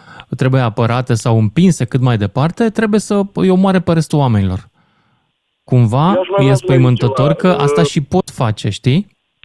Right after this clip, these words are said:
Speaker 2: Pot face, normal, că știu ce la arsenal au. Asta e,
Speaker 1: Da.
Speaker 2: da, nu-i, nu-i de exclus. Dar, uh, cum a zis și respectivul, că credea că Rusia a fost o forță, eu,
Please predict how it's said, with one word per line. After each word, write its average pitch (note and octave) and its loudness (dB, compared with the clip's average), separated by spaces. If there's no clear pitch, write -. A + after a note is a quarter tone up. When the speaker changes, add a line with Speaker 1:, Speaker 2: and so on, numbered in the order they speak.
Speaker 2:
Pot E3+ -2
face, D3 -2
normal, C#3+ 0
că - -12
știu F#3+ -4
ce A3+ -2
la E3+ 2
arsenal C#3 -4
au. G#2 -2
Asta B2 -6
e, D3+ -8
Speaker 1:
Da. B2+ -2
Speaker 2:
da, E3+ -4
nu-i, E4+ -2
nu-i F4 2
de - 2
exclus. - -8
Dar, F3 0
uh, G3 0
cum - -6
a G4+ 2
zis G#4 -4
și F#4+ -4
respectivul, E3 -4
că D3+ -2
credea D#3 2
că - -8
Rusia D#3+ 0
a D3+ 4
fost D#3 -4
o C#3+ -2
forță, D3+ -2
eu, F#3 2